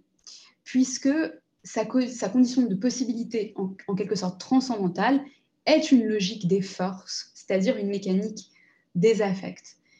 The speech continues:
Et, et donc, en cela, la pensée est un acte et, euh, ultimement, une, une expérimentation et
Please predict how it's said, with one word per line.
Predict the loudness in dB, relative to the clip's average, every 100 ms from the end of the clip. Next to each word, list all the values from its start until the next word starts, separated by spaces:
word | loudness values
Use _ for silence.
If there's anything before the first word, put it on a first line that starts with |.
| _ _
Et, | -8 -4 -2 -4 -4
et | 2
donc, | 2 4
en | 2
cela, | 4 4
la | 4
pensée | 2 -2 0
est | -2 0
un | 2 4
acte | 4 2 -6 -10 -10 -12 _ _ _
et, | 0 2 -2 -12 -20 -20 -8
euh, | -6 -4 -8 -10 -12 -14 -14 -14 -14 -16 -18 -18 -20 _ _ _ _ _ _ _ _ _ _ -2
ultimement, | -2 0 -2 0 4 4 4
une, | -2 -4 -8 -6 -6 -2 -2
une | -2
expérimentation | -4 -4 -4 -2 0 0 0 -4 2 4 4 2 -12 _ _ _
et | -2 0 -2 -8